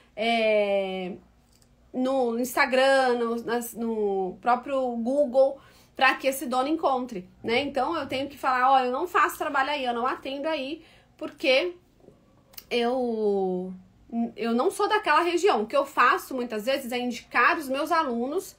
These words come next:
para esses clientes, né? Já indiquei vários alunos pra clientes, e aí eles negociam com o dono, fecham um contrato, mas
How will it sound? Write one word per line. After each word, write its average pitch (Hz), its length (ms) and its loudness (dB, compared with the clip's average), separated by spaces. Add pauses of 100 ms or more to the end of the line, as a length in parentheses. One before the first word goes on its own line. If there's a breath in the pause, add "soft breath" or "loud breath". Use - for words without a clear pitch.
(500 soft breath)
para 262 260 8
esses 294 240 -10
clientes, 269 640 -4 (220 soft breath)
né? 220 140 0
Já 226 120 -2
indiquei 226 300 -2
vários 247 320 0
alunos 233 400 -2
pra 214 160 -6
clientes, 208 720 -6 (280 loud breath)
e 220 140 -2
aí 220 160 2
eles 233 180 -4
negociam 226 640 -6
com 220 160 -6
o 220 80 -4
dono, 214 300 -2
fecham 214 340 -6
um 202 40 -6
contrato, 202 640 -4
mas 233 320 -2